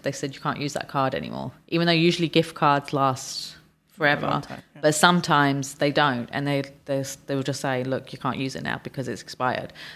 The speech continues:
Speaker 1: So, you know, why lose money on which you could use? Hopefully not to buy clutter, but, um, you know, so, um,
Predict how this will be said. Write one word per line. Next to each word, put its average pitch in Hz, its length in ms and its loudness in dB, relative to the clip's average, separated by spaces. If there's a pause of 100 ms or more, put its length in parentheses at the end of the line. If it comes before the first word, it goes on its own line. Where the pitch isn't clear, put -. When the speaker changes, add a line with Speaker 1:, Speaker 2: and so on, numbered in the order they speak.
Speaker 1:
So, 147 580 2
you 175 160 -4
know, 147 120 -2
why 165 380 0
lose 151 380 -2
money 151 600 -6 (520)
on 139 380 -6 (140)
which 147 200 -14
you 165 60 -4
could - 220 -6
use? 135 480 -4 (340)
Hopefully 226 460 0
not 151 160 -4
to - 80 -8
buy 123 140 0
clutter, - 560 -6
but, - 260 -8 (460)
um, 135 600 -4
you 160 80 -10
know, 135 180 -8
so, 156 640 2
um, 147 440 -4